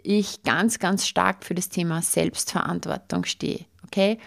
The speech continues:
Das, was wir jetzt in unserem Leben haben, die Situation in jedem Lebensbereich, sei es körperlich, mental, ähm, finanziell, in den Beziehungen, äh, im Beruf.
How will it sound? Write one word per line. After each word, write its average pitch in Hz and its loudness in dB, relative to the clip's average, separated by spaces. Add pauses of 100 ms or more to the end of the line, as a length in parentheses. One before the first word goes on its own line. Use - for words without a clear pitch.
(360)
Das, 190 6
was 190 -4
wir 185 0
jetzt 190 0
in 226 4
unserem 233 2
Leben 196 2
haben, 180 0
die 185 -8
Situation 185 -2
in 214 4
jedem 262 2
Lebensbereich, 214 2
sei - -4
es - -4
körperlich, 196 0
mental, 196 4 (460)
ähm, 180 2 (380)
finanziell, 220 4
in 202 2
den 240 2
Beziehungen, 190 0
äh, 208 0
im 285 2
Beruf. 214 2